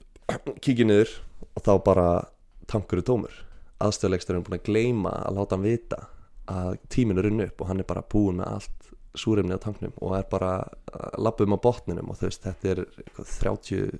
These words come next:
fjörutíu metra djúpur tankur. Þannig að hann, hérna, hann reynir að kalla á myndatökumann gegnum intercomið, eh, sem tók upp þessa mynd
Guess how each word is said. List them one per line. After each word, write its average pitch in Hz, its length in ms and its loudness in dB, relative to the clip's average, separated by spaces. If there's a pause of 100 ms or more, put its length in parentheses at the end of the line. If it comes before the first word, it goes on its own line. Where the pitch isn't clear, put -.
fjörutíu - 320 -4
metra - 240 -4
djúpur - 320 -4
tankur. - 380 2 (960)
Þannig 85 260 0
að 87 280 0 (100)
hann, 101 160 4 (100)
hérna, 92 320 4 (920)
hann 90 200 -2
reynir 95 300 4
að 90 160 0
kalla - 400 -2
á 92 40 -2
myndatökumann 87 500 -2 (160)
gegnum 95 240 -2
intercomið, 87 340 -6 (720)
eh, 90 400 -8
sem 90 240 -6
tók 101 180 -4
upp 95 60 -2
þessa 90 140 -2
mynd 82 180 -8